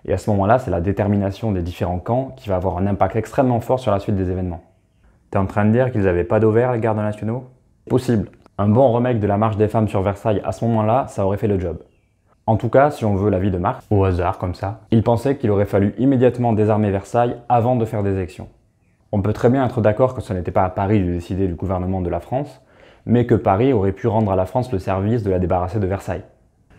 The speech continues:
Parce que, évidemment, tout ça a un impact. On rappelle que le gouvernement versaillais a bien été obligé de laisser Paris faire ses élections,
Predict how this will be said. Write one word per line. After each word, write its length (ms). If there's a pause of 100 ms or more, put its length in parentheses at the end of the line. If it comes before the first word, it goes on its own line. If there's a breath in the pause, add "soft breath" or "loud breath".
(160 soft breath)
Parce 160
que, 160
évidemment, 480
tout 120
ça 220
a 20
un 100
impact. 420 (400 loud breath)
On 100
rappelle 280
que 80
le 80
gouvernement 400
versaillais 640
a 80
bien 180
été 200
obligé 320
de 100
laisser 260
Paris 240
faire 180
ses 180
élections, 460